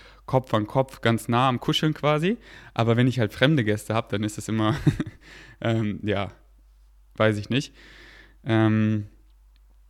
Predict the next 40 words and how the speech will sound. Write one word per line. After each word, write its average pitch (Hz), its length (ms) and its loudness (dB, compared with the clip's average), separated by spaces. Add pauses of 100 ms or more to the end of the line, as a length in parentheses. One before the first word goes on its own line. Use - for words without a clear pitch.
(120)
und 117 160 0
wenn 113 100 6
man 117 120 6
das 107 100 0
Mikrofon 123 380 0
dann 110 100 2
einfach 117 220 0
in 113 80 0
die 110 60 2
Mitte 127 200 0
stellt, 113 320 2
dann 107 140 2
ist 107 160 -4
halt 104 100 0
zu - 140 -2
viel 110 200 -2
Raum 107 460 2 (760)
im 107 400 2 (120)
Ton 120 340 2
und 107 80 0
dann 98 120 -2
klingt 117 200 -4
der 107 80 0
nicht 101 140 -6
ganz 120 220 0
so 101 100 -12
geil. 107 280 0 (400)
Und 117 140 0
weil 147 140 4
ich 180 140 -4
halt 151 100 -2
manifestieren 147 680 2
möchte, 151 380 2
coole 170 500 0
Gäste 135 440 -6
auf 101 160 -2
meinem 95 140 -2
Podcast - 440 -8
zu 95 140 -8
haben, 117 320 0